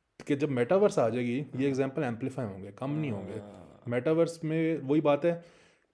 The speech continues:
Speaker 1: एक on one side imagine करना कि यार मैं किसी गाँव में बैठा हूँ, बस मेरे पास internet है और
Speaker 2: Hmm।
Speaker 1: device है,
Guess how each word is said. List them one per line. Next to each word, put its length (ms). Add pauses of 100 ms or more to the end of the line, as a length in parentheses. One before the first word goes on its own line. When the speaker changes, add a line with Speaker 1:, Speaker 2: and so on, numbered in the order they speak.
(100)
Speaker 1:
एक 240 (200)
on 120
one 160
side 280 (1040)
imagine 340
करना 180
कि 120
यार 80
मैं 140
किसी 180 (260)
गाँव 260
में 140
बैठा 220
हूँ, 140
बस 160
मेरे 120
पास 140
internet 420
है 180
और 80
Speaker 2:
Hmm। 100
Speaker 1:
device 360
है, 160